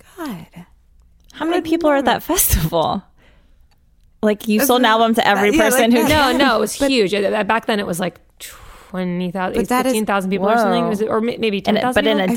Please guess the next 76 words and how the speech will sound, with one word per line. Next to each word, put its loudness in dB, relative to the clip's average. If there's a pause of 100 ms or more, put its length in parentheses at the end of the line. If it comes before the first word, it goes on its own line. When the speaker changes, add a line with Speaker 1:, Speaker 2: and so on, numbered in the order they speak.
Speaker 1:
think 2
Speaker 2:
day? 2
Speaker 1:
that's -2
unheard 0
of -4
today. -6
Like, -8
that -10 (180)
could -10 (180)
never, -10 (580)
in 0
a 0
day. -4
Speaker 3:
No, 2 (100)
no, -2
it -12 (100)
Speaker 1:
I 0
Speaker 3:
could 2
Speaker 1:
mean, -2
Speaker 3:
never -4
happen -8
again. -6
Speaker 2:
Well, 2
Speaker 3:
No. 2
Speaker 2:
yeah. 2
Well, 0
especially, -6
I -4
mean, -6
Speaker 1:
'Cause -4
Speaker 2:
what's 0
an -2
album 0
Speaker 1:
people 0
Speaker 2:
now? 2
Speaker 1:
don't 4
Speaker 2:
<laughs> 4
No 2
Speaker 1:
buy, 2
Speaker 2:
one's 2
gonna 4
Speaker 1:
right, -2
Speaker 2:
buy 0
that. -2
Speaker 1:
right, 0
right. 0
Speaker 2:
Yeah. 0 (720)
Speaker 3:
It's -20
crazy. -6
Now -2
I'm -2
wondering 0
if 2
it 2
was, -2
like, -4
Speaker 2:
Man. -4
Speaker 3:
eight -2
hundred, -6
but -4
it 0
was -6
definitely, 0
like, 0
Speaker 1:
But 0
Speaker 3:
it 0
was 2
an 2
Speaker 1:
still. 0
Speaker 3:
abs-, -8 (180)
an -2
Speaker 1:
Oh -6
my -6
God. -2
Speaker 3:
absurd -2
number. -6